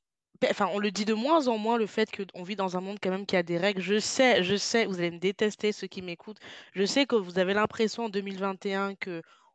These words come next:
peut tout normaliser. Vous l'avez déjà dit dans l'épisode avec Joe, que tout, que on est dans un monde où sky is the limit, mais guess what ? Si on vous dit que sky is the limit, il y a quand même une, des règles. Il y a des règles, la vie est réglée,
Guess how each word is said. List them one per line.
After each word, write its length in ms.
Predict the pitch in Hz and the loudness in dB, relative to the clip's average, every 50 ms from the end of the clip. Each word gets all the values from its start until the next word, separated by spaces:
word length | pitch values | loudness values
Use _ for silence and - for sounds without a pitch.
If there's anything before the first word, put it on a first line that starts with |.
| _ _ _ _ - 180 170 | _ _ _ _ -14 -12 -12
peut 180 | - - 165 - - | -10 -12 -12 -10 -10
tout 140 | - 233 240 | -8 -6 0
normaliser. 840 | 247 254 247 233 233 226 220 214 214 220 208 190 190 208 214 214 | 2 2 2 2 2 2 2 2 2 -2 -2 -2 2 2 4 4
Vous 140 | 202 165 165 | 2 2 0
l'avez 200 | 180 175 170 175 | 0 2 2 2
déjà 160 | 165 190 220 | 2 2 2
dit 100 | 220 233 | 2 2
dans 100 | 226 233 | 0 0
l'épisode 340 | 220 214 208 - - 220 202 | 0 0 -2 -2 -6 -4 -2
avec 300 | 208 196 196 202 180 - | -2 0 -2 -2 -4 -6
Joe, 240 | - 196 202 208 208 - | -6 -4 -4 -4 -4 -6
que 80 | - 190 - - | -10 -16 -14 -14
tout, 240 | - 240 240 233 226 - - - - _ _ - | -12 -10 -10 -10 -12 -14 -18 -20 -20 _ _ -6
que 100 | - 220 196 - - - _ _ _ _ - | -4 -4 -4 -4 -6 -16 _ _ _ _ -6
on 140 | 208 214 208 226 | -4 -2 0 0
est 80 | 240 | 2
dans 200 | 226 240 233 214 233 | 4 4 4 4 4
un 100 | 220 214 | 2 2
monde 360 | 226 233 240 247 247 226 208 | 2 0 0 0 -2 -4 -6
où 80 | 208 185 | -8 -10
sky 340 | - - - 233 226 226 240 240 | -10 -6 -2 2 2 4 4 4
is 60 | 202 | 4
the 40 | 190 | 2
limit, 380 | 214 208 214 226 226 233 254 262 | 2 2 2 0 0 0 0 0
mais 140 | 220 202 208 | 0 0 0
guess 200 | 202 220 226 220 - - | 2 2 0 0 -2 -2
what ? 140 | 214 196 185 _ _ _ _ _ _ _ _ _ | -2 -4 -4 _ _ _ _ _ _ _ _ _
Si 180 | - - - 240 | -18 -12 -10 -8
on 80 | 233 | -8
vous 100 | 214 226 | -8 -6
dit 140 | 214 254 277 | -2 -2 -2
que 120 | - 214 196 | -2 -2 -6
sky 260 | - - - 220 220 | -4 -2 0 0 0
is 60 | 208 180 | 0 0
the 40 | 196 190 | -2 -4
limit, 200 | 190 196 220 226 | -4 -6 -6 -4
il 80 | - | -4
y 20 | 185 | -4
a 60 | 165 | -2
quand 100 | - 190 | -2 -4
même 80 | 214 220 | -4 -4
une, 120 | 208 196 - _ | -8 -12 -14 _
des 140 | 170 175 170 | -8 -8 -6
règles. 300 | 160 170 165 135 - - - _ _ _ _ _ _ _ _ _ _ - | -6 -6 -8 -10 -12 -16 -20 _ _ _ _ _ _ _ _ _ _ -6
Il 40 | |
y 40 | 160 | -6
a 40 | 156 | -4
des 160 | 156 165 165 | -2 -2 -2
règles, 420 | 165 175 190 196 214 233 233 - - - | 0 2 2 4 4 2 0 -2 -4 -2
la 160 | 180 175 180 | 0 0 2
vie 200 | 175 175 214 254 - | 2 0 -2 -2 0
est 140 | - 180 175 | 0 -2 -2
réglée, 460 | 170 170 185 208 180 180 180 160 - | -2 -4 -4 -4 -4 -6 -10 -12 -12